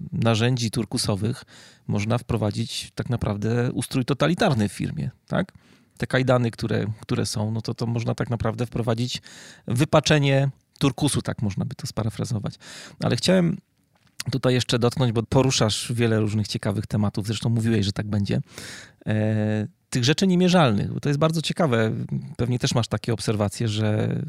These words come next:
we współczesnym zarządzaniu czy przywództwie, e, no, rośnie rola tych czynników takich niemierzalnych, właśnie na przykład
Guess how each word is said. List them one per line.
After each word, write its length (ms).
we 120
współczesnym 540
zarządzaniu 560
czy 140
przywództwie, 720
e, 240
no, 160
rośnie 560
rola 340
tych 180
czynników 400
takich 260
niemierzalnych, 640
właśnie 240
na 60
przykład 200